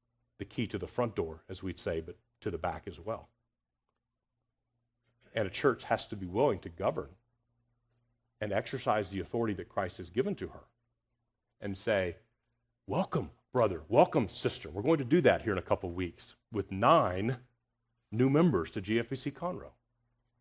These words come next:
We're thrilled about that. We have a baptism service coming up in a few weeks. Thrilled about that. That's an exercise of the keys of the kingdom. Not because we have created life, not because we have done anything,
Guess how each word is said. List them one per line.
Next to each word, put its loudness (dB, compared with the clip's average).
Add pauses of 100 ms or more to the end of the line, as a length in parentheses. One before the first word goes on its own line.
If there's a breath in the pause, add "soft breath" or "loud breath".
(140)
We're -10
thrilled 10
about 0
that. -16 (760)
We -2
have 2
a 2
baptism 8
service 4
coming 0
up 4
in -4
a -6
few -6
weeks. -2 (320)
Thrilled 12
about 6
that. 4
That's 2
an 2
exercise 4
of -4
the -2
keys 2
of 6
the 0
kingdom. 4 (460)
Not 8
because 8
we 10
have 8
created 4
life, 4 (160 soft breath)
not 6
because 6
we 8
have 6
done 10
anything, 4